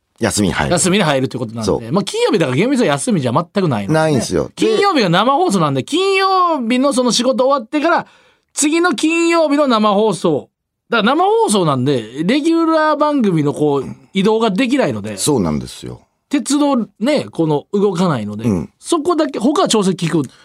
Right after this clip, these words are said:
Speaker 2: 聞かせていただいてるというか。
Speaker 1: はい。おのずと六日間になるんですよね。
Speaker 2: そうなんですよね。
Speaker 1: うん。
Speaker 2: はいはい。
Speaker 1: 最長で。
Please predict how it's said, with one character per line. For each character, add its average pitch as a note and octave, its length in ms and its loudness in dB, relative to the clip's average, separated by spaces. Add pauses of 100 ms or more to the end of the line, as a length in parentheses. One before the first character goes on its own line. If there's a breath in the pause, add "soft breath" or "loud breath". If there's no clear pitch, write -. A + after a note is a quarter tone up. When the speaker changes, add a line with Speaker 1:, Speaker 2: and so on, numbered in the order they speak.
(260 soft breath)
Speaker 2:
聞 - 120 -2
か A3+ 80 2
せ - 60 -2
て A3 60 2
い G3+ 40 0
た G3+ 80 2
だ G#3 100 2
い F3+ 80 -2
て F3+ 80 0
る D#3+ 60 -2
と - 100 -4
い - 20 0
う - 20 2
か。 - 40 2
Speaker 1:
は - 240 -6
い。 - 40 -12
お - 120 0
の A#3+ 140 2
ず A#3 80 -6
と G3+ 100 0
六 D3 220 2
日 B3+ 100 -2 (160)
間 A2+ 180 2
に D#2+ 60 2
な D#2+ 100 2
る D#2 100 -2
ん - 20 -8
で C2 80 -10
す - 20 -18
よ - 80 -16
ね。 C#3 80 -8
Speaker 2:
そ A3+ 220 2
う - 20 0
な C3 60 0
ん G#2+ 40 -4
で G2+ 60 -10
す G#2+ 40 -8
よ A2 60 -6
ね。 G#2 60 0
Speaker 1:
う - 20 2
ん。 A2 40 2
Speaker 2:
は F#2+ 80 0
い E2+ 100 -6
は D3+ 120 -2
い。 A2+ 220 -6
Speaker 1:
最 G#2+ 220 2
長 F#2 240 0
で。 F2 240 -2